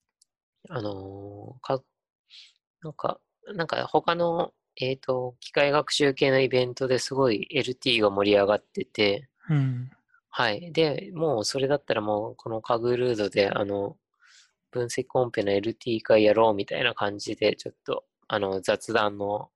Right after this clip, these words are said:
Speaker 1: ええ、Discordの雑談のとこで盛り上がって。
Speaker 2: うん。
Speaker 1: はい。それでちょっと企画したんすけど。
Speaker 2: はい。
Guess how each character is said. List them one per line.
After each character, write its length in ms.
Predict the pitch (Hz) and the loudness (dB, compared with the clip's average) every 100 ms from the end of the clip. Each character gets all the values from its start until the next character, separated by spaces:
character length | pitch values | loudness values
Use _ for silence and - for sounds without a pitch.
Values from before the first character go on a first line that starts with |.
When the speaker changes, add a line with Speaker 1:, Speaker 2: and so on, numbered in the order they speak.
| _ | _
Speaker 1:
え 60 | 101 | -6
え、 480 | 95 95 104 - - | -6 -8 -14 -10 -2
Discord 380 | 117 - 127 | -2 2 4
の 160 | 117 110 | 4 4
雑 220 | 110 107 | 4 4
談 160 | 120 110 | 0 -2
の 80 | 110 | 0
と 80 | |
こ 80 | 110 | 0
で 80 | 98 | 0
盛 180 | 95 101 | 0 2
り 60 | |
上 100 | 98 | 2
が 100 | 98 | 2
っ 120 | 98 _ _ | 0 _ _
て。 280 | 104 98 110 _ _ | -4 -4 -6 _ _
Speaker 2:
う 60 | 165 | -4
ん。 160 | 135 123 _ _ _ | -2 -6 _ _ _
Speaker 1:
は 200 | - - | -4 -2
い。 120 | 107 - | -2 -4
そ 180 | - 139 | -12 -10
れ 100 | 135 | 0
で 360 | 135 131 - - | 4 4 2 -6
ち 100 | - | -20
ょ 20 | |
っ 20 | - | -14
と 100 | - | -12
企 140 | - | -2
画 240 | 110 101 - | 0 0 -4
し 100 | - | -2
た 120 | 107 | 0
ん 80 | 98 | -2
す 60 | |
け 140 | - 101 | -4 -2
ど。 300 | 101 95 - _ _ | 0 -2 -6 _ _
Speaker 2:
は 240 | - 147 | -6 -4
い。 120 | 131 | -4